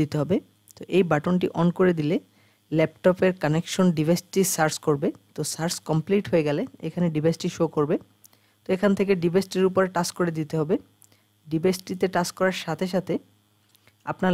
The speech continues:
ল্যাপটপে একটি নোটিফিকেশন চলে যাবে। এই কর্নারে নোটিফিকেশনটি শো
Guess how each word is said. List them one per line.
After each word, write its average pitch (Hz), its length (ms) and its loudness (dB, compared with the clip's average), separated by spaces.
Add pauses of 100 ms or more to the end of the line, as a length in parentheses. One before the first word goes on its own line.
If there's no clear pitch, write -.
ল্যাপটপে 180 440 0
একটি 185 220 -6
নোটিফিকেশন 175 440 0 (100)
চলে 151 220 4
যাবে। 143 180 0 (420)
এই 190 60 4 (120)
কর্নারে 185 400 4
নোটিফিকেশনটি 180 640 -2
শো 180 80 2